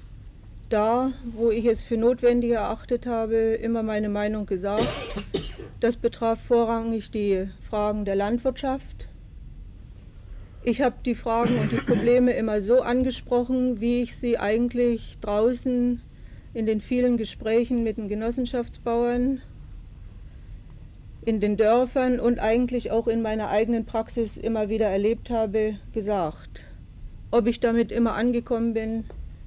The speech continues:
weiß ich nicht. Ich habe,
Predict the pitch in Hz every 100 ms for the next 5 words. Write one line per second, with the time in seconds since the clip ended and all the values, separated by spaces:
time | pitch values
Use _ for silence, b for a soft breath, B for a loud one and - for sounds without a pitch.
0 | - 202 220 233 240 247 254 240 - -
1 | - - - - - - - - - -
2 | - - - - - B B B B -
3 | - - - - - - 220 233 226 226
4 | 220 220